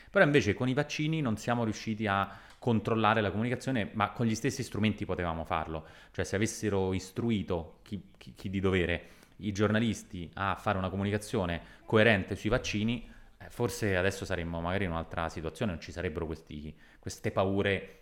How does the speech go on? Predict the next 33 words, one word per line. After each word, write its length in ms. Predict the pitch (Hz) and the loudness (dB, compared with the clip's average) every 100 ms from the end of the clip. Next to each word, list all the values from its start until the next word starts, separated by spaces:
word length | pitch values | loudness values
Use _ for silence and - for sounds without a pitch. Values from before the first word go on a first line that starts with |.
| - | -6
forse 340 | 156 - - | -4 -2 -2
anche 220 | 95 - | -2 -2
immotivate, 640 | 95 92 80 95 104 90 85 - - _ | -2 -2 0 2 2 0 -8 -12 -20 _
su 420 | - 90 90 90 87 | -14 -10 -8 -8 -6
Johnson 300 | 95 - 90 | -6 -4 -6
and 100 | 82 | -4
Johnson, 380 | 78 87 - 85 | -6 -6 -8 -10
AstraZeneca 680 | - 90 78 87 87 80 | -8 -10 -4 -2 -2 -4
e 40 | 85 | -6
Pfizer. 600 | - 80 85 80 87 80 - - - - | -4 -2 0 -2 -6 -8 -10 -20 -20 -20
Eh, 240 | - 92 87 | -16 -12 -6
mi 140 | 92 | 0
chiedo 200 | 113 107 | 4 6
anche 200 | 117 117 | 6 4
se 120 | 98 | 0
forse 280 | 92 - - | 0 0 0
il 40 | 78 | 0
reparto 400 | 85 85 - - | 2 0 0 0
P 60 | |
R 160 | 90 82 | 2 2
della 180 | 85 82 | 0 2
Pfizer 380 | 101 98 82 | 2 2 0
ha 40 | 78 | -2
fatto 460 | - 82 82 78 - | -2 -4 -4 -8 0
tanto, 400 | 90 80 76 87 | 2 2 -2 -4
non 100 | 85 | -2
lo 80 | 90 | 0
so, 320 | 90 73 - - | 0 -2 -8 -4
io 120 | 113 | -2
sospetto 540 | 85 80 - 90 - 85 | -2 -6 -2 -2 -2 -2
qualcosa 360 | 85 - 85 | 0 0 0
del 160 | 82 80 | 0 0
genere. 360 | 80 78 76 | 0 0 -2